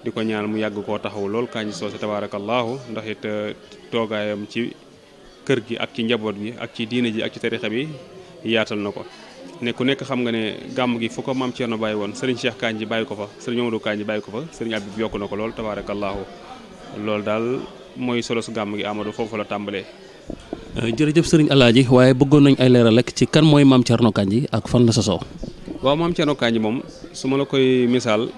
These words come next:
Speaker 1: mooy góorug Yàlla la woon, wàllu Yàlla la woon, taalibe Cheikh Ahmad Tidiane Chérif la woon, muxaddam la woon, imaam la woon. Moom mi ngi s-, cosaanoo Saalum,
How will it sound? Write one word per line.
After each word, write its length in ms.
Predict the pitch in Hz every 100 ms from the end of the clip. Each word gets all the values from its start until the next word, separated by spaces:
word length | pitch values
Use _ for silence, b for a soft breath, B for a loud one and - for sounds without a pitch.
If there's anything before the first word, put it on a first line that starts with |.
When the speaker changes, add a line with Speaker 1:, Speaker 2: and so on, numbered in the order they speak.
| - -
Speaker 1:
mooy 220 | 120 123 117
góorug 300 | 127 127 120
Yàlla 240 | 117 110
la 80 | 104
woon, 220 | 101 113 - -
wàllu 280 | 113 120 117
Yàlla 240 | 117 107
la 60 | 104
woon, 180 | 101 113 120 -
taalibe 300 | - 123 120
Cheikh 180 | 113 120
Ahmad 220 | 117 110
Tidiane 260 | 117 110 104
Chérif 180 | 113 107
la 60 |
woon, 160 | 104 131 - B B B -
muxaddam 440 | 123 131 120 117
la 80 | 113
woon, 180 | 110 123 -
imaam 300 | 131 127 117
la 80 | 110
woon. 180 | 104 101 - - - - - - - -
Moom 240 | 113 117
mi 80 | 120
ngi 100 | 120
s-, 480 | - 131 127 123 117
cosaanoo 420 | 127 127 117 113 110
Saalum, 420 | 135 123 127